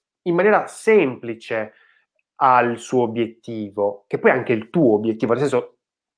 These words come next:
è un obiettivo, diciamo, eh, win-win, nel senso, vince l'utente e vince l'imprenditore che magari sta andando a, eh,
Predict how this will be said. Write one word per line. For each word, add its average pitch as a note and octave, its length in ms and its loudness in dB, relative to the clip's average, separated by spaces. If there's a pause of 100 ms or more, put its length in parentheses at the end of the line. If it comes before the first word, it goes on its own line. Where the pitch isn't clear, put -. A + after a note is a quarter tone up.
(200)
è - 100 0
un D#3 100 6
obiettivo, D3 640 4 (280)
diciamo, C#3 680 4 (160)
eh, C3 180 4
win-win, D3+ 640 4
nel B2+ 240 0
senso, B2+ 480 0
vince D3+ 280 -2
l'utente G#3+ 720 2
e D3 120 0
vince A2+ 640 -6 (160)
l'imprenditore G#2+ 800 -4
che A2+ 100 -8
magari A2 300 -4
sta G#2+ 340 -2
andando G#2 520 -6
a, G2+ 200 -8 (320)
eh, G#2 640 0